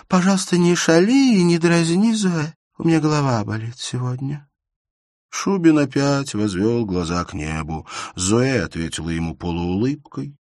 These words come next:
Эта Зоэ, или, точнее говоря, Зоя Никитична Мюллер,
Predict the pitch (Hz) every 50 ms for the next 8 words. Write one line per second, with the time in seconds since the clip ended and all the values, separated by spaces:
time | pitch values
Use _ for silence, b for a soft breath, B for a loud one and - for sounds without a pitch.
0 | _ - - 101 95 - 101 92 85 95 107 127 151 147 107 90 82 82 - 85
1 | 80 - - 90 87 85 82 90 92 92 92 92 87 80 76 76 - 104 113 110
2 | 92 87 82 85 85 87 85 82 - - 110 98 - - - - - 80 82 80
3 | 80 87 110 135 156 156 143 113 101 98 92 92 92